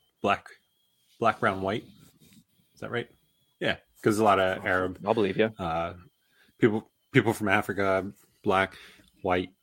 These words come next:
Speaker 1: obviously, in France, and, uh,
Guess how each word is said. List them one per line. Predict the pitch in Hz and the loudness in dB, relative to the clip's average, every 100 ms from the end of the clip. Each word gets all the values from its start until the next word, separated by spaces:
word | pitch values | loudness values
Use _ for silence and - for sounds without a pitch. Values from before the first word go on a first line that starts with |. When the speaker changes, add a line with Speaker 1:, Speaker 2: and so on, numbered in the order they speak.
| - | -8
Speaker 1:
obviously, | 90 85 98 87 - - - - - - | -8 -6 -8 -8 -14 -20 -20 -20 -12 -4
in | 92 82 | -4 -6
France, | - 101 98 - - - _ - | -6 -4 -4 -6 -12 -14 _ -4
and, | 98 92 95 92 | -2 -2 -2 0
uh, | 92 90 87 | 0 0 -2